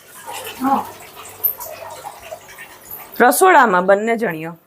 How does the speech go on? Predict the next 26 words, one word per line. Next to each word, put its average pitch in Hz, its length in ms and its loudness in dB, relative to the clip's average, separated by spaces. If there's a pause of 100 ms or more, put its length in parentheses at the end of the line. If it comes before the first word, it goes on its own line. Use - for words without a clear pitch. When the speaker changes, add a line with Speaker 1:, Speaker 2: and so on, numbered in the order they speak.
(300)
Speaker 2:
બસ 320 340 4
આ, 220 400 6
આ, - 160 0
આ 302 220 2
સેવ, 302 500 -4 (1120)
ગાઈસ, 240 420 4
સેવ 233 160 6
ટમેટાનું 202 580 2
મસ્ત 190 300 -2
શાક. 180 300 2 (760)
કશું 262 280 2
સૂજે 285 320 8
ના 294 160 2
સૂજે, 247 380 0
આ 220 140 6
કરી 214 240 -4
નાખવાનું 165 500 -12
હોય 175 180 -8
કે 185 140 -14
ના 185 100 -8
હોય. 170 100 -10 (300)
એમ 254 140 4
કહું, 254 140 6
આ 226 40 2
ઠરી 226 280 2
ગઈ. 240 240 -2